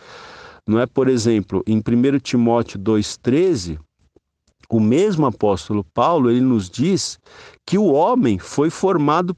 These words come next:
primeiro e depois formada a mulher. Então, existe uma ordem aí, é, hierárquica, vamos dizer assim, estabelecida por Deus, né?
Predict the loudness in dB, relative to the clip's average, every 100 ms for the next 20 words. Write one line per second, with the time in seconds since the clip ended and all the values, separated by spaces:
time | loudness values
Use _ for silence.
0 | _ -2 2 2 2 0 -2 -6 _ _
1 | -8 -2 -4 -2 0 2 0 -2 -2 0
2 | 2 2 2 0 0 2 2 0 0 0
3 | 0 -2 -4 -4 0 0 2 2 0 0
4 | 0 2 2 2 -2 -8 _ _ -20 -20
5 | _ -4 0 2 2 2 2 2 2 0
6 | -4 -4 0 2 2 2 0 -2 -6 -2
7 | -2 -2 0 0 0 -4 -2 0 0 -2
8 | -2 -2 -2 -6 -4 -2 0 0 0 -4
9 | -4 -2 -2 -2 0 0 -2 -8 -4 -2